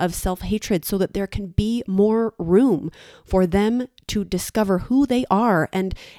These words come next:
and so that they can contribute to the world in their unique way rather than hiding from it because of a lack of self-worth, which has nothing to do with what a body looks like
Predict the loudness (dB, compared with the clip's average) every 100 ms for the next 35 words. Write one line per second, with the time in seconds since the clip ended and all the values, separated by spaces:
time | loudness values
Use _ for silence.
0 | -8 -8 -4 -4 -2 -2 2 2 0 -2
1 | -4 -4 -2 0 0 0 0 2 0 0
2 | -2 -2 0 0 -2 -4 -4 -6 -4 0
3 | 2 2 0 -2 -2 0 2 4 4 2
4 | 0 0 -2 0 0 0 0 2 2 0
5 | -4 -2 -2 0 -2 -2 -4 -4 -6 -8
6 | -6 -4 -4 -2 -4 -4 -8 -16 -20 _
7 | -20 -20 -20 0 0 2 0 2 2 2
8 | 0 0 4 6 6 4 0 2 2 2
9 | 2 0 0 -2